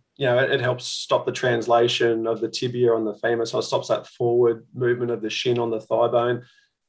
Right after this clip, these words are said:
But from, I guess, from the, a more advanced point of view, it certainly controls a lot more rotational forces, which for, uh, for athletes, um, that are involved in pivoting, twisting, cutting sports,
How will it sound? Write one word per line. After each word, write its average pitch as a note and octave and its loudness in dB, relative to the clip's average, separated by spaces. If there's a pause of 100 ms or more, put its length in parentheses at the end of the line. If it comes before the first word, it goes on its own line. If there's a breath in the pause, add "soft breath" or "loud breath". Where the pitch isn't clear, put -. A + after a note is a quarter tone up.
(180)
But C3 -2
from, D#3 4
I B2+ 4
guess, B2+ -2
from A#2+ -6
the, A#2 2
a A#2+ 0
more B2 0
advanced B2+ -4
point B2 0
of A2+ -4
view, B2 2
it A#2 -4
certainly B2+ -2
controls A#2 -2
a A#2 -6
lot A2 -4
more A2+ -2
rotational A2+ -2
forces, A2 -6
which - -4
for, A#2 -2 (180)
uh, A2 -6
for A#2+ -2
athletes, B2 0 (440 soft breath)
um, A2 -2
that A#2 2
are A2+ 0
involved A2+ -2
in A2+ -6
pivoting, A2+ -6
twisting, A2 -8
cutting G#2+ -4
sports, - -6